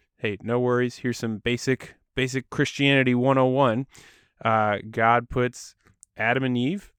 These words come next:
in paradise in Eden, the Garden of Eden, and he says, "Don't eat of this one tree, but you can eat of all the other trees." And in disobedience,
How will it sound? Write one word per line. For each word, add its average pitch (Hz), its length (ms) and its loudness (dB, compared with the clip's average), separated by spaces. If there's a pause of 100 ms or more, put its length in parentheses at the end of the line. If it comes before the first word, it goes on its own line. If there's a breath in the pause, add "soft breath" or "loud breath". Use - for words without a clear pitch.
(400)
in 110 400 -6 (400)
paradise 139 640 0
in 117 340 -4
Eden, 143 380 -6
the 131 80 -4
Garden 120 320 0
of 117 60 -6
Eden, 135 360 -4 (560 soft breath)
and 120 360 -2
he 127 100 -8
says, 127 500 0 (380)
"Don't 127 400 0
eat 147 240 -8 (400)
of 120 260 -2
this - 380 -6 (120)
one 123 380 -6
tree, 120 400 -6
but 113 220 -10
you 113 140 -10
can 123 140 -8
eat 120 100 -4
of 107 100 -8
all 107 140 -2
the 110 120 -6
other 113 120 -4
trees." 110 440 -12 (540)
And 107 340 -10
in 110 260 -12
disobedience, 117 840 -8